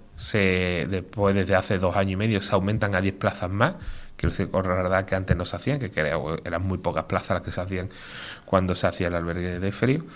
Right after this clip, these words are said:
Y entonces lo que tenemos que definir es el modelo que queremos. Que ese modelo encaja y puede encajar en el albergue actual porque, eh,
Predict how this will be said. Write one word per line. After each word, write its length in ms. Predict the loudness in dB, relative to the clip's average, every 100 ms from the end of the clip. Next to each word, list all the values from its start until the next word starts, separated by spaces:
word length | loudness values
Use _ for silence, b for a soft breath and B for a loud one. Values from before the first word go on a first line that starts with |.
| B B B
Y 100 | 6
entonces 280 | 6 8 8
lo 120 | 10
que 100 | 8
tenemos 220 | 6 4 6
que 80 |
definir 440 | 6 6 6 6 6
es 180 | 8 8
el 100 | 8
modelo 440 | 8 6 4 0 -4 -4
que 100 | -2
queremos. 340 | 0 -2 -4 -10 -16 B B B 4
Que 80 | 4
ese 160 | 6
modelo 340 | 6 6 6 6
encaja 600 | 4 8 8 10 8 6
y 80 | 4
puede 180 | 4 4
encajar 340 | 6 6 6
en 80 | 6
el 100 | 6
albergue 360 | 4 4 4 2
actual 380 | 4 4 4
porque, 480 | 4 2 4 4 4 2
eh, 340 | -2 -2 -6